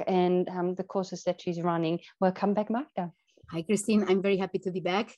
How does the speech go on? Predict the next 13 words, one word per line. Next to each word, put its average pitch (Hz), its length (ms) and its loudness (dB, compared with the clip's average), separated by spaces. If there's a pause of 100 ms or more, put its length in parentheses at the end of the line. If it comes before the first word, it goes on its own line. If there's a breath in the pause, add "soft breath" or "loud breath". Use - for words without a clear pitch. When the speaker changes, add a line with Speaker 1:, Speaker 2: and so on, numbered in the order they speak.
Speaker 2:
Me 226 160 2
too. 226 320 -4
I'm 208 160 -4
also 208 220 -4
a 202 40 -2
bit 202 240 -2
sad 208 220 -2
that 190 160 -2
this 208 160 -4
is 202 100 -6
our 185 180 0
last 185 300 -4
episode, 226 560 0